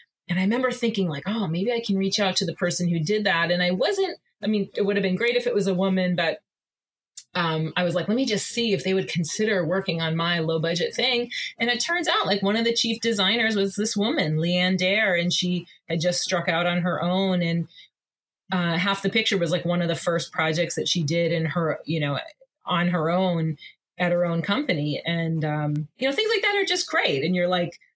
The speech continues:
I, I didn't even necessarily, like, require that that be a woman who did it,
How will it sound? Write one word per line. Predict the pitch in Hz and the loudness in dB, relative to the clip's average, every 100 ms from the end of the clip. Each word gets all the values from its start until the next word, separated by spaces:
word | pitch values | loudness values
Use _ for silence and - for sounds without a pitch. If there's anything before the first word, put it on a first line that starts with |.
| _ - | _ -4
I, | 208 - | -2 0
I | 226 | 0
didn't | 277 302 | 2 2
even | 285 254 | 2 2
necessarily, | 247 247 233 233 202 180 | 0 0 0 2 2 2
like, | 170 156 - _ _ _ _ _ _ _ _ _ - | 0 -4 -10 _ _ _ _ _ _ _ _ _ -2
require | 196 196 - 196 190 226 | -2 0 0 2 2 2
that | 202 160 | 0 0
that | 156 190 | 0 0
be | 185 | 0
a | 170 | 0
woman | 180 190 214 | 0 2 2
who | 190 | 0
did | 165 160 | 0 0
it, | 214 226 | 0 -4